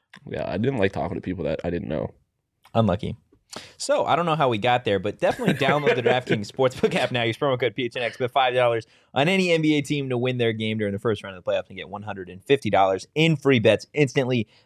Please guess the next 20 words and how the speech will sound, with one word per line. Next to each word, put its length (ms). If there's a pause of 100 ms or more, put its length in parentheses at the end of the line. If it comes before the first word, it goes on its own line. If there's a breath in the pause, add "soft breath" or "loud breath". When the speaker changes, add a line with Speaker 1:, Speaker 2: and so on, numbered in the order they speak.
Speaker 2:
That's 120
promo 240
code 160
P 100
H 140
N 60
X 140
at 80
DraftKings 480
Sportsbook, 500
an 60
official 320
sports 360
betting 200
partner 400
of 160
the 140
N 60
B 160
A. 200